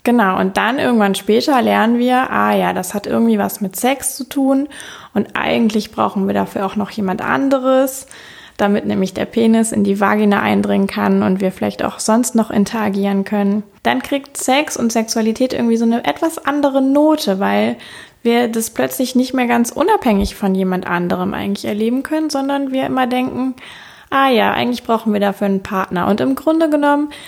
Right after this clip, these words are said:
hat sich aber gar nichts geändert, denn zu jedem Zeitpunkt können wir genauso,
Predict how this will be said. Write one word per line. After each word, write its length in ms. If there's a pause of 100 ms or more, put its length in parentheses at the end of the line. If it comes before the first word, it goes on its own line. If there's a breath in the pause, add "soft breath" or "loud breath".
(120)
hat 180
sich 160
aber 160
gar 180
nichts 280
geändert, 600
denn 400 (600 loud breath)
zu 100
jedem 300
Zeitpunkt 720
können 260
wir 120
genauso, 1040